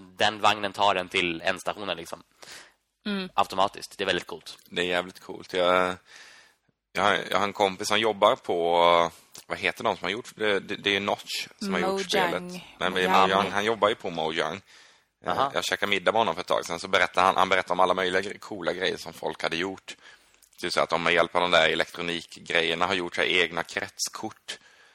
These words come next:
Speaker 3: som
Speaker 2: Mm.
Speaker 3: fun-, så att man kan by-, byggt liksom sin egen miniräknare.
Speaker 1: Ja, precis.
Speaker 3: Liksom, och
Speaker 1: Folk
Speaker 3: det
Speaker 1: har gjort det. Jag, jag, jag har sett helt galna saker på, på YouTube. Det är bara YouTube, eh, alltså Minecraft och <laughs> nån-,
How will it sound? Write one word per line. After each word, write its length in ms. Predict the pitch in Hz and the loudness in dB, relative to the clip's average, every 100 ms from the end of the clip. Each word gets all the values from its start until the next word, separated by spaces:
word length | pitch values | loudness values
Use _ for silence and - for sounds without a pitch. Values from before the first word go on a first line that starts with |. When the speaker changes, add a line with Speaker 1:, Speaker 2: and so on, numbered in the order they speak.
| _ | _
Speaker 3:
som 180 | - 208 | -6 -4
Speaker 2:
Mm. 160 | 208 208 | -4 -4
Speaker 3:
fun-, 100 | 98 | -2
så 60 | |
att 80 | 85 | 0
man 200 | 85 87 | 0 -2
kan 220 | - 82 | -4 -6
by-, 160 | 85 - | -4 -4
byggt 300 | 87 104 - | -4 -6 -4
liksom 220 | 82 85 | -6 -4
sin 220 | 90 90 | -4 0
egen 280 | 90 82 87 | 0 2 0
miniräknare. 1000 | 92 92 82 82 85 85 - - 92 95 - _ _ _ _ _ _ - | -2 -6 -4 -2 2 0 -2 -4 -4 -4 -12 _ _ _ _ _ _ -2
Speaker 1:
Ja, 240 | - 98 101 | 4 4 4
precis. 140 | - | -4
Speaker 3:
Liksom, 140 | 101 69 | -4 2
och 40 | |
Speaker 1:
Folk 100 | 90 92 | 4 4
Speaker 3:
det 40 | |
Speaker 1:
har 40 | 107 | 4
gjort 260 | 101 - - | 0 -6 -2
det. 220 | 104 92 - _ _ | 0 0 -4 _ _
Jag, 200 | 101 107 107 | 4 4 6
jag, 240 | 107 104 104 | 4 4 2
jag 60 | 101 | -2
har 40 | |
sett 140 | 113 | 0
helt 160 | 101 92 | 0 -2
galna 400 | 95 101 101 107 | 4 6 6 2
saker 300 | 92 92 87 | 2 -2 -6
på, 360 | - 87 82 82 | -6 -4 -2 -4
på 100 | 90 | -6
YouTube. 400 | 98 - 87 78 | -8 -6 -8 -2
Det 60 | |
är 40 | 95 | 4
bara 160 | 101 - - - - - - 127 | 4 2 -12 -14 -14 -20 -18 -2
YouTube, 500 | 135 135 - 143 110 | 0 0 0 0 4
eh, 840 | 104 95 90 82 71 - - - - | 6 6 6 4 0 -4 -12 -8 -2
alltså 400 | 104 90 85 82 - - | -2 -2 -4 -6 -10 -18
Minecraft 680 | - 92 92 90 87 80 - | 0 2 2 4 4 4 0
och 260 | 82 - - - 90 | -6 -6 -10 -16 -16
<laughs> 140 | - | -12
nån-, 440 | 113 101 98 98 | -10 -6 -6 -6